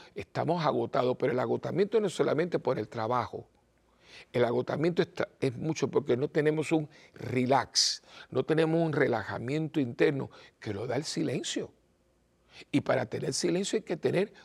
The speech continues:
un momento de soledad interior y quedarnos solos con Dios,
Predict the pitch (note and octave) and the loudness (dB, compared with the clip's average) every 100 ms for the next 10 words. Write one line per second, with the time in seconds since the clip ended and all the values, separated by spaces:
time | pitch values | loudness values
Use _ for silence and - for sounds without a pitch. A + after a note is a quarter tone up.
0 | - C3+ D3 C#3 C#3 D#3 D#3+ C3+ - G#2 | -6 -2 0 0 0 0 0 0 0 -4
1 | G#2 A2 D3+ - - _ _ C#3 A2 A2 | -2 2 2 2 -10 _ _ -2 -2 -4
2 | G#2+ G2+ D#3 C#3+ - - - _ C#3 - | -6 4 6 6 2 -18 -20 _ -2 0
3 | B2 B2 F3 F#3 G#3+ G#3+ - _ _ _ | 0 2 2 2 -4 -4 -12 _ _ _
4 | - - - - F3+ A3+ F4 - - _ | -4 -2 0 6 8 8 4 -6 -16 _
5 | _ G#2 - - - - - | _ -4 -4 -6 -6 -10 -16